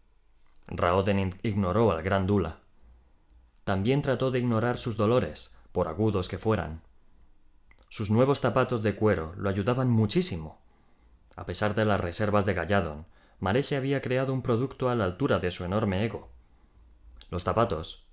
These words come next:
eran recios, con una suela fuerte y protectora, pero el suave cuero, hecho con las cubiertas de los libros de Galladon,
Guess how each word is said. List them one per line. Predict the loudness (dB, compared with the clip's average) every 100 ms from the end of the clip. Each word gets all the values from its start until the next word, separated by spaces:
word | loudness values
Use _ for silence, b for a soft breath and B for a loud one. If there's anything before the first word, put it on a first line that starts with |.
| -12
eran | -4 0 2
recios, | 4 2 0 -12 -16 -20 b b b b _
con | -2
una | 0 2
suela | 2 2 2
fuerte | 2 2 2 0
y | -2
protectora, | -2 -4 -4 -4 -4 -10 -20 _ _ _ _ _ _
pero | -4 -2
el | -4 -4
suave | -2 0 0
cuero, | 2 2 -2 -8 -18 _ _ -10
hecho | -6 -4
con | -2 -2
las | -4
cubiertas | -6 -4 -4 -2 -2
de | -2
los | -4 -4
libros | -4 -4 -4
de | -4
Galladon, | -4 -2 -4 -6